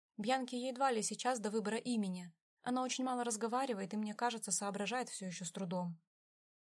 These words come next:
Было удивительно, что она вообще очнулась после трехмесячной комы, но Тео не стал говорить об этом вслух. Вероятнее всего, жена Викенза останется инвалидом, хотя тому и было трудно это принять.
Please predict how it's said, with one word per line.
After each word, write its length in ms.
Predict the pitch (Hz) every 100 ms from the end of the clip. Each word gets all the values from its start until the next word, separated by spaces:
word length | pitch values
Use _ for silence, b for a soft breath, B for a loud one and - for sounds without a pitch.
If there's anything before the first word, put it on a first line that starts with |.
| _ -
Было 260 | 240 277
удивительно, 460 | 269 254 269 262 254
что 120 | 254
она 140 | 247 247
вообще 300 | 269 320 214
очнулась 460 | 165 254 277 -
после 280 | - 208 208
трехмесячной 680 | - 214 240 220 214 247 247
комы, 420 | 240 196 180 170 _ _ -
но 100 | 269
Тео 220 | 302 294
не 120 | 285
стал 240 | 294 254 196
говорить 380 | 190 196 185 190
об 100 | 180
этом 220 | 185 208
вслух. 400 | - 196 170 - _ _ _ _ _
Вероятнее 460 | 214 247 277 269 254
всего, 300 | - 285 285
жена 240 | 220 226
Викенза 440 | 220 254 269 226
останется 460 | 196 214 233 220 233
инвалидом, 560 | 220 226 240 214 185 175 _ _
хотя 240 | - 247 330
тому 240 | 247 233
и 40 | 220
было 220 | 269 247
трудно 280 | 208 196 185
это 180 | 175
принять. 460 | 170 202 190 170